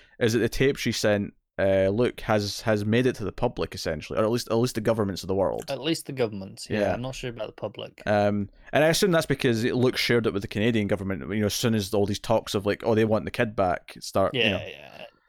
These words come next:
Speaker 2: It's, this is evidence of, "Hey, he's not his kid. We could maybe use that."
Speaker 1: Yeah, yeah,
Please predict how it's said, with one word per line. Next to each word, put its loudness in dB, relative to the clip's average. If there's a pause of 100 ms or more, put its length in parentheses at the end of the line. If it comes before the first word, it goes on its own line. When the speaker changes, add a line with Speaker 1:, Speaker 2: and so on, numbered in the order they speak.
(160)
Speaker 2:
It's, -6
this 0
is -10
evidence -2
of, -6
"Hey, 0
he's -4
not -4
his -4
kid. -2
We -6
could -6
maybe -2
use -4
that." -6
Speaker 1:
Yeah, 0
yeah, -2